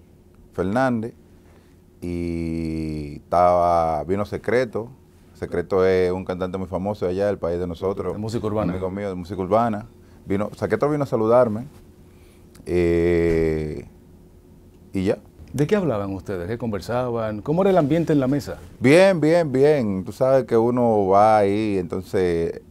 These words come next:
Speaker 1: eh, la música no es alta. Es una música a un volumen bien que tú puedes tener conversaciones. Eso normalmente es lo que, lo que más uno hace, ¿no?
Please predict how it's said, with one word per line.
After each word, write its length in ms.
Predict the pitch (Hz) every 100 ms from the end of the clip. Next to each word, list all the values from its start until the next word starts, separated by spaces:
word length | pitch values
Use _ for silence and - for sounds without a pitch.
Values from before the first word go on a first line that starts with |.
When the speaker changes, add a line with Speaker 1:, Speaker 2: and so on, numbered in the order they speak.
| -
Speaker 1:
eh, 340 | 82 82 80
la 140 | 85 87
música 400 | 92 98 107 92
no 100 | 90
es 80 |
alta. 500 | 82 85 90 - 92 - - - - - - - -
Es 40 | -
una 220 | 82 87
música 760 | 87 87 92 82 82 80 80 - -
a 80 | -
un 120 | 82
volumen 420 | 85 85 87 87
bien 220 | 85 85 87
que 80 |
tú 100 | 78
puedes 320 | 73 87 82 80
tener 220 | 82 80
conversaciones. 640 | 80 80 92 80 85 87 - - -
Eso 200 | - 151
normalmente 600 | 160 151 139 135 135 131
es 40 | 107
lo 140 | 98
que, 300 | - 82 78
lo 140 | - 87
que 100 | 85
más 180 | 90 95
uno 280 | 95 85
hace, 280 | 95 - 78
¿no? 500 | 65 69 80 82 67